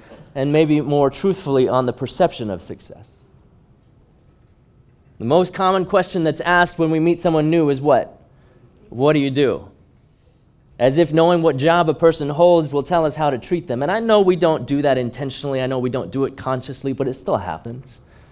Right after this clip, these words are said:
right? Success can deceive us into thinking that we've got it figured out.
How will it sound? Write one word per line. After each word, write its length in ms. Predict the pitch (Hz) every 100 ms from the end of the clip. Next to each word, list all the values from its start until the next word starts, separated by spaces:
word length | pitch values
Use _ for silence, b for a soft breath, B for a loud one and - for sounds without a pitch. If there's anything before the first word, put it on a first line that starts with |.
| b b
right? 260 | 98 135 101 - _ _ _ _ _ _ _ _ - -
Success 520 | - 120 - 180 180
can 180 | - 143
deceive 380 | 131 - 165 156
us 160 | 151
into 180 | 139 127
thinking 320 | 123 147 139
that 120 | 127
we've 120 | 110 113
got 220 | 120 110
it 40 |
figured 300 | - 117 95
out. 220 | 95 80